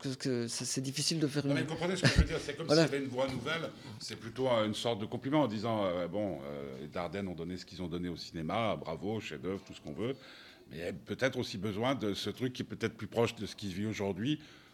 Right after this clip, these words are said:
Speaker 2: où en fait, euh,
Speaker 1: Moi, j'ai pas de
Speaker 2: rien, euh, rien ne semble très grave dans ce, dans ce film.
Speaker 1: Non, mais c'est ça, mais c'est parce que, voilà,
Speaker 2: Parce que
Speaker 1: je
Speaker 2: la vie n'est pas,
Speaker 1: Voilà.
Speaker 2: à
Speaker 1: Moi,
Speaker 2: part
Speaker 1: je
Speaker 2: les tragédies.
Speaker 1: j'adore les, les, les, les films de Fred Arden. C'est vrai que je, je serais incapable d'en, euh,
Speaker 2: Non.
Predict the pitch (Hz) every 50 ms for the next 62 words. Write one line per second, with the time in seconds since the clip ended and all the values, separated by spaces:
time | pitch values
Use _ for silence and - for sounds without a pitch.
0 | - - - - 101 98 92 90 - 123 131 127 - - 101 85 82 85 80 76
1 | 80 80 - - - - - 202 202 220 202 226 - 254 254 226 202 208 202 202
2 | 196 170 175 127 131 135 - - - 117 - 120 110 120 147 160 170 160 127 -
3 | - 143 135 - - - - 143 143 139 131 151 160 151 127 117 107 104 - -
4 | 117 101 90 78 95 95 - - - 110 92 90 87 85 - - - - - -
5 | - - - - - 156 190 233 285 302 226 - 190 165 - 247 220 196 - 185
6 | - 190 - - - 190 180 175 160 175 180 202 220 190 160 160 156 151 147 147
7 | 151 147 143 101 107 135 139 120 - - 113 107 107 104 101 95 87 78 78 78
8 | - - - - - 135 139 147 143 - - - 170 202 196 190 196 180 175 175
9 | 170 165 165 156 143 139 104 127 139 117 90 - - - - - 147 151 160 190
10 | 175 156 156 151 143 139 139 135 131 135 131 117 - - - 139 135 - - -
11 | - - - - 135 - - 156 151 143 147 - - 156 156 165 202 240 226 -
12 | 180 170 175 151 165 165 156 143 - 151 151 - - 165 160 156 147 - 143 -
13 | 160 156 156 151 151 143 139 139 139 139 139 139 139 - - - - - - -
14 | - - - - - - - 117 - - -